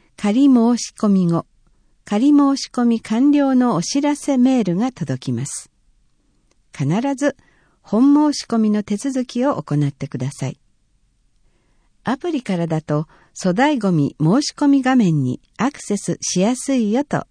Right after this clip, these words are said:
ナミスケが言っています。スマートフォン向けアプリケーションのナミスケのゴミ出しマスター、達人からも、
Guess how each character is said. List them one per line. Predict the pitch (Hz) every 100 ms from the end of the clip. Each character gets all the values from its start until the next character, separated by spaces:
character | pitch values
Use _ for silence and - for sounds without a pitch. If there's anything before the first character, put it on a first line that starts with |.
| -
ナ | 131
ミ | 147 247
ス | -
ケ | - 190
が | 233 -
言 | 127
っ |
て | _ 151
い | 127
ま | 123
す。 | 139 - - _ _ _ _ _ _ _ _ _ _ _ _ _ _
ス | - 208
マ | 254
ー | 254
ト | 254
フ | 247 240
ォ |
ン | 226
向 | 220
け | 202 214 - -
ア | 156
プ | -
リ | 277 285
ケ | - 277
ー |
シ | 240 175
ョ | 160
ン | 147
の | 143 - _ _ -
ナ | 170 160
ミ | 240
ス | 339 -
ケ | - 165
の | 175 - _ -
ゴ | 147
ミ | 170 269
出 | 269
し | 269 254 -
マ | 202
ス | - -
タ | - 120 -
ー、 | _ _ _
達 | - 110 - 254
人 | 254 254 233 -
か | - 214
ら | 226 254
も、 | 151